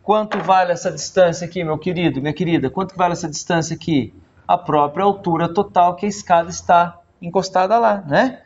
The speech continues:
Deixa eu escrever esse N C pra cá um pouquinho. Ó, quanto que vale essa distância total aqui, ó? Que é o braço pra força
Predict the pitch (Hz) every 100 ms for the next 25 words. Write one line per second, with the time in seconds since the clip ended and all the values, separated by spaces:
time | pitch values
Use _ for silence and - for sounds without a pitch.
0 | _ _ _ - 156 151 139 135 - 131
1 | 123 117 - 123 - 120 - 117 110 117
2 | 202 220 135 113 _ _ 156 151 117 -
3 | - _ _ _ _ _ _ _ 165 175
4 | - 160 156 151 - 151 - 147 151 -
5 | 147 151 143 143 - 156 143 117 - -
6 | - - - _ _ _ - 156 139 143
7 | 151 160 151 - - - 120 - _ _
8 | _ _ _ _ _ _ - _ _ _
9 | - 147 - - 151 151 147 - 135 104